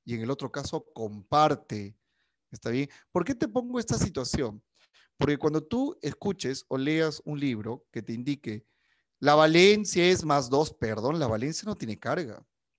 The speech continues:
La valencia comparte. Pero ya más o menos tú te advierto, ¿no? Que en este caso algunos libros incurren en ese problema. Muy bien.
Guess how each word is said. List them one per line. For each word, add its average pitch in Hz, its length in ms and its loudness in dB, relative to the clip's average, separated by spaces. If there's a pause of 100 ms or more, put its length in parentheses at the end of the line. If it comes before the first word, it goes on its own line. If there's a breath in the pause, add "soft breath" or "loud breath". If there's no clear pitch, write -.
(800)
La 120 120 2
valencia 175 540 2
comparte. 117 1000 0 (1300)
Pero 139 160 0
ya 156 160 6
más 180 220 0
o 175 60 -2
menos 175 220 -2
tú 170 340 2
te 131 180 -4
advierto, 123 520 0
¿no? 190 420 -6
Que 131 80 -12
en 123 80 -10
este 127 220 -8
caso 135 260 -6
algunos 127 340 -4
libros 127 440 -6
incurren 117 480 -8
en 107 140 -6
ese 104 200 -8
problema. 107 480 -4 (460)
Muy 117 160 -6
bien. 98 160 -10